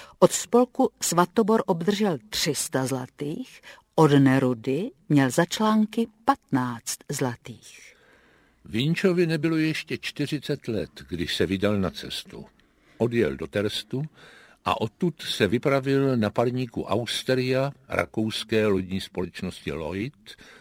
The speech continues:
Speaker 2: přes Split kolem albánských břehů na Korfu. Od Náprstka obdržel zásilku novin a dopis,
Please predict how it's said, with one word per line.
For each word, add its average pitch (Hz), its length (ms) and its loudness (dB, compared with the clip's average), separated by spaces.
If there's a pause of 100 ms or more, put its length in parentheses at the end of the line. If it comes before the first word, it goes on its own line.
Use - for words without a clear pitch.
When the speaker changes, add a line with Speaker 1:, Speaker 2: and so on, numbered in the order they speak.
(140)
Speaker 2:
přes - 260 0
Split - 540 -4
kolem 82 380 2
albánských 110 760 -2
břehů 107 680 -6
na 80 160 -10
Korfu. - 600 -12 (800)
Od 101 160 -2
Náprstka 123 760 -2
obdržel 92 500 -2
zásilku 98 640 -4
novin 110 500 -2
a - 80 -14
dopis, 117 520 -6